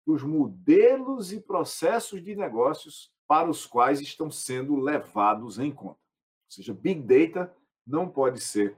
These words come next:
considerado big unicamente porque tem volume, variedade e velocidade grandes. É porque a nossa capacidade de entender está no limite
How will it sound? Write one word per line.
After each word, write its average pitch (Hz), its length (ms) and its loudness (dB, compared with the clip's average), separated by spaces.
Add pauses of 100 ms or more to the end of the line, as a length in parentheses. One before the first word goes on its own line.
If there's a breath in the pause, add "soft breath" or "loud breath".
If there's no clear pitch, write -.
considerado 110 1040 2
big 143 720 2 (400)
unicamente 139 800 -2
porque 127 500 -4
tem 123 280 -12
volume, 131 720 0
variedade 135 880 -2
e 131 80 -12
velocidade 120 840 -2 (300)
grandes. 113 840 -4 (540)
É 120 80 -2
porque 139 960 -2 (160)
a 120 120 -2
nossa 143 640 -6 (160)
capacidade 135 1500 0
de 110 220 -10
entender 147 640 0 (260 soft breath)
está 139 320 2
no 156 320 2
limite 170 1120 0